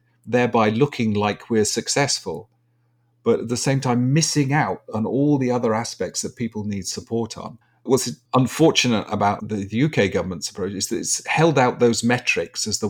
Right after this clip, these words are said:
key metrics from which it orientates its response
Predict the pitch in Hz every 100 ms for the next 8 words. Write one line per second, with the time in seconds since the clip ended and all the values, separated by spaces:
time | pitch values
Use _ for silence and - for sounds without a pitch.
0 | 95 - 131 117 113 - 104 - - 107
1 | 110 - 85 _ _ _ _ _ - 123
2 | 123 104 98 110 80 - - - 98 -
3 | 113 80 -